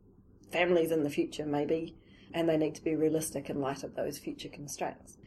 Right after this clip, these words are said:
Well, I hope, and this is my hope for the future, is that medical students will follow whatever they, they are passionate about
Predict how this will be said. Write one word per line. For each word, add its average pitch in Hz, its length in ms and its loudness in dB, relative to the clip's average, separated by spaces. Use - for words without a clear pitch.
Well, 196 380 12
I 226 160 6
hope, - 500 2
and 180 100 -2
this 165 120 -4
is 156 120 -4
my 160 160 2
hope 156 240 -4
for 143 100 -6
the - 60 -4
future, - 440 -12
is 165 80 -8
that 160 180 0
medical 208 320 6
students - 500 0
will 165 80 -4
follow 165 420 8
whatever 156 440 4
they, 175 460 2
they 147 160 2
are 147 80 2
passionate 220 520 -2
about 214 440 -2